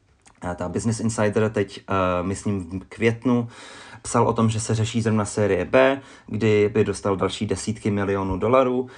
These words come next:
s tím, že ta hodnota celková by se měla zvýšit na, myslím, že šest set třicet milionů dolarů jako takových. A, a jsou tady tam vlastně zájem nějakých těch větších venture capital firem, které, které do toho teď lijí peníze.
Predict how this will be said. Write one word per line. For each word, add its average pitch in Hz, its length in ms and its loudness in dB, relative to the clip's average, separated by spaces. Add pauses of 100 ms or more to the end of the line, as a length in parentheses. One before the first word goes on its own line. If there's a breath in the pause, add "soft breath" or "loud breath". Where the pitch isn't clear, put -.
(120)
s - 120 -14
tím, 113 180 2
že 110 80 4
ta 110 120 4
hodnota 104 400 2
celková 98 460 0
by 95 100 -2
se - 140 -4
měla 98 240 0
zvýšit 95 520 -2
na, 92 560 0
myslím, 95 280 -6
že 90 180 -4
šest - 220 -6
set 104 140 -2
třicet - 340 -6
milionů 90 380 -4
dolarů 92 320 0
jako 92 180 -4
takových. 92 520 -4 (440 loud breath)
A, 92 320 2
a 92 420 0
jsou - 160 -2
tady 101 160 0
tam 95 180 0
vlastně 90 280 -2
zájem 90 300 2
nějakých 90 380 -4
těch - 280 -4
větších 98 460 -2
venture 95 340 0
capital 95 480 0
firem, 90 420 -2
které, 90 440 -6
které 92 200 -2
do 85 100 -4
toho 92 220 -4
teď 92 300 -6 (100)
lijí 98 280 -4
peníze. 90 560 -4